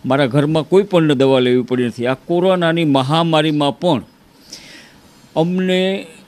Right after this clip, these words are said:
ભયંકરમાં ભયંકર ગામની અંદર પરિસ્થિતિ પણ અમારા ઘરની અંદર નથી આવ્યો. આનો કુંડાની અંદર માટી, એની અંદર ખાતર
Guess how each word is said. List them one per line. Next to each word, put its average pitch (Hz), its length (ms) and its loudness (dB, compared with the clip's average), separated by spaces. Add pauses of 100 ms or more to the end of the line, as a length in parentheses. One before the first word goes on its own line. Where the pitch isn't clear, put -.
(280)
ભયંકરમાં 196 640 2
ભયંકર 180 400 0
ગામની 185 320 -2
અંદર 180 180 -4
પરિસ્થિતિ 170 540 -2
પણ 165 140 0
અમારા 165 320 2
ઘરની 180 300 2
અંદર 185 180 0
નથી 170 260 0
આવ્યો. 117 180 0
આનો 139 220 -2 (360)
કુંડાની 175 500 0
અંદર 170 260 0
માટી, 165 680 -2 (600)
એની 156 220 2
અંદર 147 180 2
ખાતર 160 720 -2